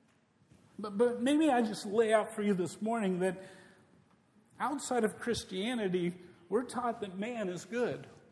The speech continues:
I, I mean, we're all good at heart, and if that's true, there's really no need of a Savior, right? But, but how can that possibly be true? I mean, I mean, look around the world we live in, watch the news, read the internet.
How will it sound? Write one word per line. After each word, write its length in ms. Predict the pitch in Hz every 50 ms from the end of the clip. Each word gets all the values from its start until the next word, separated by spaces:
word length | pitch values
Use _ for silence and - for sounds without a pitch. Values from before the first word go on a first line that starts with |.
| _ _ _ _ _ _ _ _ _ _ _ _ _ _ _ _ _ _ _ _ _ _ _ _ _ _ _ _ _ _ _ _ _ - -
I, 220 | 180 175 - 208
I 20 |
mean, 260 | 220 220 214 214 214 - - - - -
we're 160 | 196 202 208
all 160 | 233 247 247
good 200 | 208 196 233 247
at 120 | 208 190 -
heart, 480 | - 240 262 254 220 175 160 156 156
and 260 | 185 190 170 175 202 185 -
if 160 | - 196 -
that's 280 | - 233 233 208 220 - -
true, 220 | - 277 277 240 196
there's 440 | 185 185 190 190 190 190 - - -
really 240 | 185 208 220 196 196
no 160 | 190 185 170
need 220 | 165 170 170 170 160
of 80 | 151
a 60 | 160
Savior, 460 | 160 - - 254 269 277 226 143 143 143
right? 320 | 135 143 165 208 254 277 - - - - - _ _ _ _ _ _ _ _ _ _ _ _ _ _ _ _ _ _ _ _ _ _ _ _ _ _ _ _ _ -
But, 200 | - 214 208 -
but 120 | 202 220 208
how 200 | - 269 269 254
can 160 | - 262 240
that 220 | 233 240 240 -
possibly 600 | - - - - 285 - - - 170 160 175 170
be 200 | 160 160 185 180
true? 520 | 151 - - 262 294 339 302 214 147 - - - - - - - - - - -
I 80 | - 226
mean, 120 | 247 240
I 40 | 233
mean, 160 | 233 240 240
look 240 | 247 262 269 262 -
around 460 | 294 262 269 262 262 247 233 240 - - - - -
the 80 | 185 196
world 360 | 202 220 247 254 269 254 202
we 120 | 196 214
live 300 | 202 196 233 269 262 240
in, 220 | 202 165 165 170 180
watch 380 | 190 208 226 240 - - -
the 120 | - 202 190
news, 540 | 190 226 277 269 262 214 165 143 135 - 160
read 260 | 180 226 269 247 220
the 140 | 220 214 214
internet. 540 | 240 277 269 240 190 160 151 147 147 -